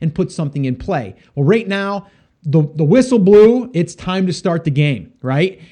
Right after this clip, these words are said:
And right now, it is launch day, and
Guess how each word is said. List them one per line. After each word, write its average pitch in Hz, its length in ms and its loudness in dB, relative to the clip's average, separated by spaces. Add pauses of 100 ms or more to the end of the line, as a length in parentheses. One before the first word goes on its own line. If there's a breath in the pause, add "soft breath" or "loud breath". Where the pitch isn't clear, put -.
(140 loud breath)
And 143 260 2
right 156 300 2
now, 147 420 -4 (140 loud breath)
it 139 120 0
is 131 140 -2
launch 131 420 -8
day, 123 540 -6
and 147 480 -4